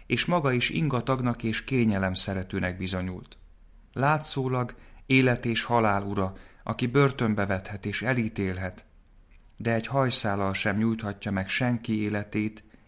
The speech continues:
és egyetlen szegénynek sem fog örömet varázsolni az arcára. Ha valaki Heródes igazán fogja marad saját kételjének és tévképzeteinek, ahogy azt később Jézussal kapcsolatos okoskodásából megtudhatjuk.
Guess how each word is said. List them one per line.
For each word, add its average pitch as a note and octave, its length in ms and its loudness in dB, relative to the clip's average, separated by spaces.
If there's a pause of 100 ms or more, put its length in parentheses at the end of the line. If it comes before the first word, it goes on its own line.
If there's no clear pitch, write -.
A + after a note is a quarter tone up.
(240)
és - 180 -2
egyetlen C3+ 480 2
szegénynek A2+ 580 2
sem G2+ 220 -2
fog G2 260 -4
örömet G#2 380 0
varázsolni G2 560 0
az F#2 120 -4
arcára. F#2 680 -6 (760)
Ha G#2+ 140 -6
valaki A#2+ 560 0 (480)
Heródes C3 600 2
igazán A2+ 580 2
fogja A2 420 -4
marad A2 400 2 (260)
saját A#2+ 520 2
kételjének A2 720 -2
és G2 180 -2
tévképzeteinek, A2+ 1160 0 (540)
ahogy A2+ 220 -2
azt - 180 -2
később A#2+ 540 -2 (320)
Jézussal A2+ 560 0
kapcsolatos G2+ 680 -4
okoskodásából G2 1080 -4
megtudhatjuk. - 880 -6